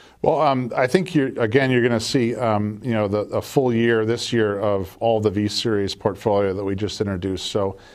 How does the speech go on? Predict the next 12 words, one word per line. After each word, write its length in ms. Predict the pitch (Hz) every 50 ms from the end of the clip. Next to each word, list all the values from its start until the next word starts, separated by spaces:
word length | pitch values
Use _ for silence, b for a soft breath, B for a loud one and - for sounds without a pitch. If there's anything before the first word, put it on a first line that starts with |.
| B B B B B
um, 120 | 107 107
that's 220 | 117 113 - -
important, 580 | 117 107 107 - 131 117 110 98 98 101 101 104
but 160 | 117 117 107
more 200 | 127 123 131 127
importantly, 400 | 113 110 - 143 139 131 120 113
you're 120 | 107 104 110
gonna 120 | 107 98
see 260 | - - - 123 113 104
that 220 | 110 104 98 -
car 260 | - - 107 98 92
race. 520 | 90 98 98 92 87 87 - - - -